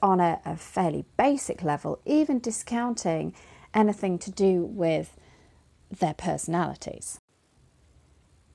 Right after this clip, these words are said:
Typically, repi-, retired people spend a lot more time in their home than other people, and they're actually maybe likely to get on one another's nerves a bit. So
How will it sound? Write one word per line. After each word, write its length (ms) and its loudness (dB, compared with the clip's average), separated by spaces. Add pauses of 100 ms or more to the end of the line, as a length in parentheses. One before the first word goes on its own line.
(200)
Typically, 440 2
repi-, 380 -4
retired 420 -2
people 300 -6
spend 560 -2
a 80 0
lot 180 0
more 160 -4
time 340 -2
in 120 -2
their 140 -4
home 420 -6
than 160 -4
other 100 -10
people, 560 -8 (540)
and 560 2 (640)
they're 160 -6
actually 320 0
maybe 200 6
likely 380 2
to 140 -8
get 180 -6
on 100 -2
one 140 -4
another's 340 -4
nerves 400 2
a 60 -10
bit. 220 -6 (160)
So 560 4